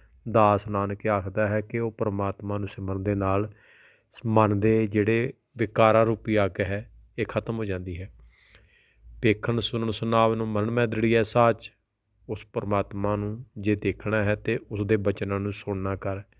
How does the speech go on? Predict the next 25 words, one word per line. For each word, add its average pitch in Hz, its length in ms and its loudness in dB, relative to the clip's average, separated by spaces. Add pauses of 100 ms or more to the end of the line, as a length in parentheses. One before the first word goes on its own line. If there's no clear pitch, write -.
(520)
ਸੁਣ 117 300 2
ਕੇ 120 180 2
ਮਨ 104 320 -2
ਦੇ 107 160 0
ਅੰਦਰ 104 400 -4 (300)
ਉਸ 107 140 -6
ਨੂੰ 107 240 -4
ਧਾਰਨ 98 320 2
ਕਰ, 107 300 -6 (200)
ਤਾਂ 107 220 0
ਹੀ 117 240 -4
ਉਸ 117 300 -6
ਦੇ 107 180 2
ਦਰਸ਼ਨ 104 380 0
ਹੋ 110 100 -6
ਸਕਦੇ 95 360 -6
ਹਨ। 98 180 -8 (720)
ਪੂਰ 127 280 6
ਰਹਿਓ 131 200 6
ਸਰਬਤਰ 113 540 -2
ਮੈਂ 110 200 -4
ਨਾਨਕ 107 380 -6
ਹਰ 104 120 -2
ਰੰਗ 110 280 -2
ਰਾਜ। 113 340 2